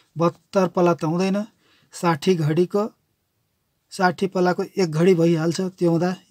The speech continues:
यसमा साठी यतातिर ल्याउनु पर्यो, प्लस साठीको अर्थ हो एक घटी, रह्यो बाह्र, तिस।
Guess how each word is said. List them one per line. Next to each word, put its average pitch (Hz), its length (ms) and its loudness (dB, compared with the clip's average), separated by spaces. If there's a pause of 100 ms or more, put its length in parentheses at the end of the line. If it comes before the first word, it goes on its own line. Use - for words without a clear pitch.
यसमा 170 260 -4
साठी 165 420 -2
यतातिर 170 320 -2
ल्याउनु 160 300 0
पर्यो, 175 280 -6
प्लस 175 480 -6 (1400)
साठीको 165 460 -4
अर्थ 165 240 0
हो 165 140 -2
एक 175 280 -2
घटी, 151 260 -4 (600)
रह्यो 170 300 6
बाह्र, 160 420 -2 (2500)
तिस। 139 220 -10